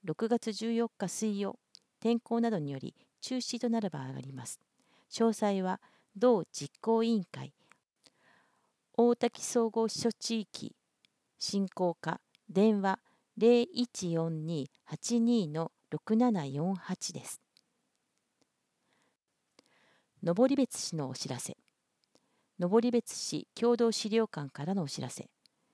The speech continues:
特別展、Do Youのこけし、パートツー。今年は宮城県白石市との姉妹都市提携を結んで四十周年です。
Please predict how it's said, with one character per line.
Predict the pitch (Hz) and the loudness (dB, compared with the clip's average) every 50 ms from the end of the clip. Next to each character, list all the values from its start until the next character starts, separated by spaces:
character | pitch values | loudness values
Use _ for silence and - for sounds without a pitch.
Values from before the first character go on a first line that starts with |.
| _ _ _ _ _ | _ _ _ _ _
特 | - 180 - - 233 | -10 -8 -2 2 4
別 | 214 233 - - - | 4 4 4 0 -8
展、 | - 151 135 139 165 - _ _ _ _ _ _ | -8 -8 -8 -8 -10 -18 _ _ _ _ _ _
Do | 165 156 208 233 240 240 | -4 0 2 2 2 2
You | 226 226 240 247 233 | 2 0 2 2 2
の | 185 160 156 156 147 - | 0 0 -2 -2 -4 -8
こ | - - | -16 -12
け | - - 156 | -6 -6 -6
し、 | - - - - - - _ _ _ _ _ _ _ _ | -4 -4 -6 -8 -8 -8 _ _ _ _ _ _ _ _
パ | _ 170 180 | _ 2 2
ー | 185 | 2
ト | - - 175 | 2 0 -6
ツ | - - - - 151 | -8 -8 -10 -10 -10
ー。 | - - _ _ _ _ _ _ _ - | -12 -12 _ _ _ _ _ _ _ -8
今 | - 160 | -8 -2
年 | - 208 196 - - 180 | 0 0 0 0 0 0
は | 185 180 - - - _ _ _ | 0 0 -2 -6 -18 _ _ _
宮 | - 185 202 240 | 2 6 6 6
城 | 240 247 233 | 6 4 -2
県 | - - 151 139 - | -2 -4 -4 -4 -4
白 | - - - - 175 196 214 226 | -6 -8 -6 -2 0 2 2 2
石 | 202 | 2
市 | - - - - - | 0 -6 -10 -10 -8
と | - 143 | -6 -6
の | 143 - - - _ _ _ _ - - | -6 -6 -8 -12 _ _ _ _ -10 -4
姉 | - | 2
妹 | 190 220 226 220 214 | 4 4 4 4 2
都 | - 226 | -2 -6
市 | 220 - - - - - | -6 -6 -8 -10 -8 -2
提 | - 214 214 208 - | 0 0 0 0 -2
携 | - 143 139 135 | -6 -6 -6 -6
を | 131 | -8
結 | 127 127 - - - 139 | -8 -8 -10 -8 -6 -6
ん | 135 | -6
で | 127 127 135 - _ _ _ | -6 -6 -8 -8 _ _ _
四 | - 147 165 185 196 | -2 0 2 2 2
十 | - 233 226 | 0 -2 -4
周 | - - - - 254 240 | -4 -4 -4 0 0 0
年 | 190 147 131 127 | 0 -2 -6 -8
で | - 117 | -12 -14
す。 | 110 - - | -16 -16 -18